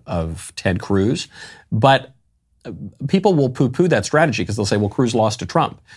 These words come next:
Yeah, he did, but we, we blur over a lot of the details in hindsight. Had Marco Rubio dropped out before Florida, Ted Cruz probably would have been the Republican nominee. Ted Cruz was very, very close to beating Donald Trump in the twenty sixteen primary,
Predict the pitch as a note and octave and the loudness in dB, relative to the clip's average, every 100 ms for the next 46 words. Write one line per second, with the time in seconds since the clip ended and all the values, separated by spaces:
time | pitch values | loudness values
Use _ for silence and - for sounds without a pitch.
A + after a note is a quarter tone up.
0 | - - _ _ _ - G#3+ C#4+ A3 D#3 | -20 -20 _ _ _ 0 4 6 6 6
1 | F3+ D#3 G3 A#3 A2 F#2 A#2+ B2+ C3 D3 | 4 4 4 4 2 0 -4 -2 2 4
2 | C#3 - _ _ _ _ _ - G2+ C3+ | 2 -6 _ _ _ _ _ -14 -4 2
3 | D#3 D3 D3+ D#3 A#2 C3+ E3+ G#3 F#3 F#3 | 2 2 2 2 4 4 4 4 4 4
4 | E3 C3+ A2+ B2+ C3 G#2+ F2+ A#2+ D3 A#2 | 2 2 4 4 4 0 0 0 0 0
5 | E2+ D#2 D2+ - _ _ - G2 F#2+ D3 | -2 -4 -8 -12 _ _ -4 -2 0 0
6 | F3 G3 - - - _ _ _ _ _ | 2 0 -2 -4 -8 _ _ _ _ _
7 | _ _ _ D3+ D#3 G#3 A#3 A3+ G3 F#3 | _ _ _ 2 4 4 4 2 4 4
8 | F3+ F3 E3+ E3+ - C#3 E3+ - C3 G#2+ | 4 4 4 2 2 0 0 4 4 4
9 | G2 - C3 - B2+ - A2 A2 A#2 A#2 | 2 0 0 0 -2 0 0 2 0 0
10 | G#2+ G2+ G2+ F#2 F#2 F2+ - F2+ F2 F2+ | 0 0 0 0 -2 -2 -2 -2 0 -2
11 | E2+ A#2 - - - E3 A3 E3+ A#2 G2 | -4 -8 -18 -14 -4 -2 2 0 0 -4
12 | A2+ A#2 C3 A2+ F#2+ - F2 - D#2+ D2+ | 2 4 4 2 -2 0 -2 -2 -6 -6
13 | D#2 D#2 C#2 - D2+ C#2+ B1+ E2+ D#2 D#2+ | -4 -4 -6 -8 -6 -6 -6 -6 -6 -8
14 | - E2+ D2+ E2 E2 G2 C3 | -8 -6 -4 -2 -2 -2 -2